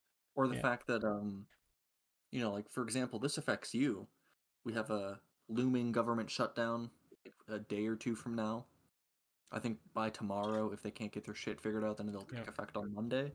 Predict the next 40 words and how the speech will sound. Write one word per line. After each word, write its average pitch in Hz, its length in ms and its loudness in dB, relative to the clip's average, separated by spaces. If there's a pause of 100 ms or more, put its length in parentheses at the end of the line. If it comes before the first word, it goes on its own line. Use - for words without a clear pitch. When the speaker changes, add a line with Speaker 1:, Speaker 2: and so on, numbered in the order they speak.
(480)
Speaker 1:
And 143 140 2
you 196 60 0
just 170 160 -2
don't 147 120 4
get 139 140 0
paid. 160 320 0
But 107 120 -2
Congress, 165 460 2
they 151 120 0
still 107 160 -2
get 101 160 -6
paid. 98 260 -6 (1160)
Their 135 100 2
Speaker 2:
Well, 127 100 8
I 143 40 10
get 151 160 6
a 120 40 4
Speaker 1:
paycheck 107 120 0
Speaker 2:
bigger 110 240 2
pay-, - 240 -12
yeah, 107 220 2
exactly. 110 500 -4 (960)
Speaker 1:
Yeah, 156 140 4
but, 110 100 4
like, 104 280 -2 (140)
you - 80 -10
know, 104 220 -4 (580)
it's 131 120 0
good 170 160 4
that, 143 140 8
like, 120 200 2
you'll 113 80 4
still - 200 0
get 110 120 2
the 107 80 0
money 101 280 2
at 107 80 0
least 110 200 0
eventually. 113 560 -2 (300)
Speaker 2:
Yeah. 107 240 4